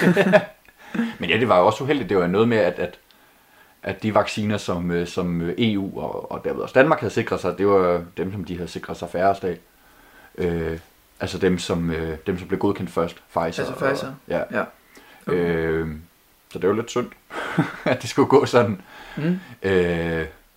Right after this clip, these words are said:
Speaker 1: men ja, jeg tror også, i takt med, at, øh, at, øh, at der bliver godkendt flere og flere vacciner, øh, så begynder, altså, enden på det at rykke længere og længere frem.
Speaker 2: Ja. Jamen, det, det er rigtigt.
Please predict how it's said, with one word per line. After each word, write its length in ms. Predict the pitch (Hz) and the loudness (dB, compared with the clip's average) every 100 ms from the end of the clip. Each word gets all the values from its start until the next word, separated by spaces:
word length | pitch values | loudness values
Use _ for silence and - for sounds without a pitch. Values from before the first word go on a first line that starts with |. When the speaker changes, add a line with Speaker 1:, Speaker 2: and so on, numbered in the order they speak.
| _ | _
Speaker 1:
men 220 | - 87 85 | -6 -4 -4
ja, 180 | 76 - - 87 | -6 -10 -10 -8
jeg 100 | - | -6
tror 240 | 101 87 | -2 0
også, 140 | 87 - | 0 -4
i 40 | |
takt 320 | 90 101 113 104 | -4 -2 -2 -2
med, 140 | 92 | 0
at, 240 | 87 82 - | 0 -4 -6
øh, 220 | 85 71 95 - _ _ _ - _ - - _ _ _ _ - | -4 -4 -4 -12 _ _ _ -20 _ -20 -20 _ _ _ _ -6
at, 200 | 87 - - | -6 -6 -10
øh, 300 | 50 50 55 50 - | -8 -6 -8 -10 -10
at 120 | - | -6
der 60 | |
bliver 140 | 87 78 | -6 0
godkendt 340 | 113 113 95 | 0 0 -4
flere 180 | 107 98 | 0 0
og 60 | 95 | 2
flere 240 | 95 92 | 0 2
vacciner, 480 | 90 - 101 98 101 101 _ | 2 -2 -6 -6 -6 -10 _
øh, 420 | 90 87 87 85 82 - _ | -6 -4 -4 -4 -6 -12 _
så 160 | - | -8
begynder, 380 | 85 - 95 82 - _ _ - - | -8 -2 -2 -2 -8 _ _ -20 -20
altså, 160 | - - | -16 -6
enden 300 | 90 92 95 | -2 0 0
på 120 | 92 | 0
det 80 | 87 | 0
at 140 | 82 | 0
rykke 180 | 85 80 | -2 -4
længere 200 | 85 85 | -4 -2
og 40 | 82 | -4
længere 260 | 80 82 80 _ _ | -4 -6 -8 _ _
frem. 200 | - 127 | -2 -2
Speaker 2:
Ja. 60 | 117 - _ _ _ _ _ _ _ _ _ _ _ _ _ - | -2 -10 _ _ _ _ _ _ _ _ _ _ _ _ _ 0
Jamen, 200 | 135 127 | 0 2
det, 220 | 131 113 | 0 2
det 80 | 127 | 2
er 40 | |
rigtigt. 460 | 123 120 123 - | 0 0 -8 -12